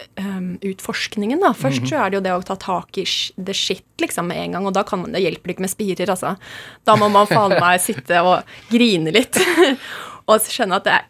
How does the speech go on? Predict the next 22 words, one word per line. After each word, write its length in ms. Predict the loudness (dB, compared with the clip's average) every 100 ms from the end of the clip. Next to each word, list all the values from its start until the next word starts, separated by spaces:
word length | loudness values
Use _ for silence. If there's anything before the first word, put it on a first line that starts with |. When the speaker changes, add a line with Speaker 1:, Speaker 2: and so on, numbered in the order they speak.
| -2
Speaker 1:
ingen 300 | 0 0 0
diett 260 | 0 0
som 140 | -2 -2
kommer 240 | -2 -2
til 120 | -4 -2
å 220 | 0 -2 -2
få 160 | -4 -4
meg 220 | -6 -8
til 100 | -10
å 120 | -10 -14 _
ikke 240 | -16 -8 -4
føle. 420 | 0 0 0 -2 -8 _
Speaker 2:
Mhm. 220 | -2 0 0
Speaker 1:
Sant? 300 | -2 -4 -8 -8
Så 100 | -4 -4
den 240 | -2 -2
gru-, 300 | 0 0 -2 -2
gravearbeiden 640 | 0 2 2 0 -2 0
var 140 | -2
på 80 | -4
en 80 | -8
måte 220 | -10 -10